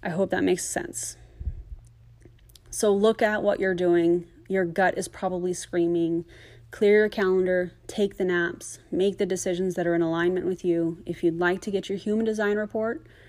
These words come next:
I would love to help you with that. You get an eight to ten page report. You get an hour-long video. It's roughly about an hour. Sometimes it's more than that. If you wanna schedule a one-on-one with me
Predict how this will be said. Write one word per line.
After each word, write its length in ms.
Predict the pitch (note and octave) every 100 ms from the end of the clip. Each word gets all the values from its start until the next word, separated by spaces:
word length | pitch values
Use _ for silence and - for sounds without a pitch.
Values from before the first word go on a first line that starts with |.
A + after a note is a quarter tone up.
| - - -
I 80 |
would 140 | F3+ F3
love 260 | F3+ G3
to 100 | G#3
help 220 | G3+ G3+ G3+
you 100 | F#3+
with 140 | G3
that. 260 | F#3+ F3+ - -
You 140 | - F#3
get 100 | E3+
an 100 | -
eight 200 | F#3+ G3+
to 80 |
ten 240 | F3 G3 F#3+
page 240 | G3 F#3+
report. 560 | G3 D#3+ G3 G3+ - - - - - -
You 140 | F#3
get 240 | F3+ E3+ -
an 120 | E3+
hour-long 580 | - F#3+ G3 G3 F#3+ F#3+
video. 480 | F#3+ F#3 F#3+ F#3+ G3
It's 120 | - -
roughly 300 | E3+ - D#3+
about 180 | D#3+
an 60 | D#3
hour. 260 | D#3+ D#3+ E3
Sometimes 400 | - E3+ F3 E3
it's 160 | -
more 160 | F3+ F3
than 120 | E3+
that. 240 | E3+ F3 - - - - - -
If 160 | F#3
you 80 | F#3+
wanna 220 | F#3+ G3
schedule 420 | G3 F#3+ F3 G3
a 60 | F#3+
one-on-one 680 | F3+ F#3 F#3 F#3 F#3 F#3 F#3 -
with 220 | - F#3+
me 340 | F#3+ F#3 F#3